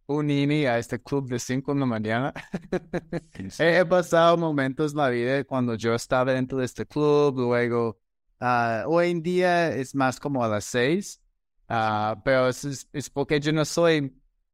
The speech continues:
Speaker 1: como s-, mucho de, de la mañana, como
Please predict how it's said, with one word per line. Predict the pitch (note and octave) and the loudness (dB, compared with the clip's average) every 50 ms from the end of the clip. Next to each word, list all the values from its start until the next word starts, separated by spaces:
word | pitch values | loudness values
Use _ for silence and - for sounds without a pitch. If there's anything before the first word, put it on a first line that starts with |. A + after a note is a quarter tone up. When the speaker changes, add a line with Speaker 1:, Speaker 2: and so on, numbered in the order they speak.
| _ _ _ _ | _ _ _ _
Speaker 1:
como | - C3+ B2+ B2 A2+ | -6 -4 -4 -4 -4
s-, | - - _ _ _ _ _ _ _ _ _ _ _ | -6 -10 _ _ _ _ _ _ _ _ _ _ _
mucho | B2+ B2+ C3 C3 B2+ - C#3+ C3+ | -4 -2 0 -2 0 2 2 4
de, | B2+ A#2+ A2+ A2 G#2+ G#2 G2+ G2 F#2+ E2+ D2 C#2+ - - _ - | 4 4 4 4 2 2 0 0 -2 -2 -4 -6 -10 -16 _ -8
de | G#2+ A#2+ B2 | -2 0 2
la | B2+ B2+ | 2 4
mañana, | A#2+ A2 A2 A2 A2 G#2+ G2+ G2 | 2 2 2 2 2 0 0 -2
como | G2 - A2+ A2 A2 G#2+ G#2+ G#2+ G#2 G#2 - | -4 -6 -8 -8 -8 -8 -8 -10 -10 -12 -14